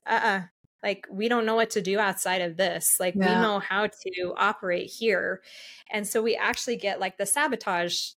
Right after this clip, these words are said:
Speaker 1: thing come up, or we get the identity piece that comes up, or we get the, the deep belief system that comes up, whatever it is, to keep
Speaker 2: Mm.
Speaker 1: us in this,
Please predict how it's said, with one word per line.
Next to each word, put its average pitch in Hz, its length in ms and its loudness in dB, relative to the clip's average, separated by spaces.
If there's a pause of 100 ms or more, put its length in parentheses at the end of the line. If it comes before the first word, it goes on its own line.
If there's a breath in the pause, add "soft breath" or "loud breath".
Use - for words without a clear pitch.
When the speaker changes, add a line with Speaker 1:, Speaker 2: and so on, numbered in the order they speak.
Speaker 1:
thing 180 180 -2
come 175 260 -6
up, 160 200 -4
or 180 140 0
we 190 120 -2
get 202 240 -2
the 185 140 -2
identity 226 540 2
piece 190 340 -8
that - 160 -6
comes 175 320 -6
up, 165 220 -2
or 175 120 2
we 175 120 2
get 202 320 0
the, 196 280 4 (460 loud breath)
the 196 80 0
deep 220 260 0
belief 233 360 4
system 214 440 0
that 180 160 -4
comes 180 300 -4
up, 165 180 0
whatever 202 360 4
it 185 80 2
is, 240 240 4
to 180 100 0
keep 170 280 0
Speaker 2:
Mm. 185 40 4
Speaker 1:
us - 240 4
in 202 340 -2
this, 175 520 0